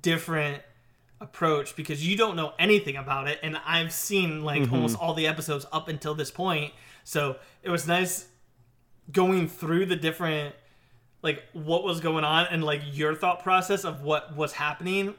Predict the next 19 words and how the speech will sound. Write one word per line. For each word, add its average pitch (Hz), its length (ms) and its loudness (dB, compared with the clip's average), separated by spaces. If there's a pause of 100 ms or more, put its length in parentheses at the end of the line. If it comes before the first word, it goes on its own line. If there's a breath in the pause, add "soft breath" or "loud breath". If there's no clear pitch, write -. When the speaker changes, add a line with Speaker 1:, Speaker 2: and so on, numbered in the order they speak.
(140)
Speaker 1:
and 147 200 -6 (100)
versus 156 340 -2
mine. 151 380 -2 (360 loud breath)
We 233 120 2
had 269 240 6
very 208 220 8
similar 214 600 -2 (180)
thoughts, 294 580 -2
I 170 80 0
will 185 200 4
say, 202 280 2
but, 180 220 2
like, 156 240 2
certain 196 400 2
things 165 340 0
when 147 240 -2 (260 loud breath)
you 156 120 -4
were 151 80 2
like, 143 260 -2